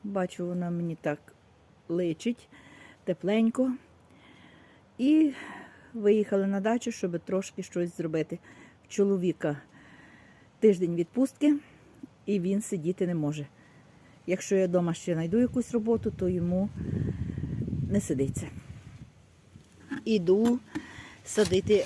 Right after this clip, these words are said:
ремонтантну полуницю. Ямки буду заправляти компостом. Зовсім він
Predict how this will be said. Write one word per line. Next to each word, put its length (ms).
ремонтантну 880
полуницю. 520
Ямки 680
буду 260
заправляти 680
компостом. 640
Зовсім 400
він 180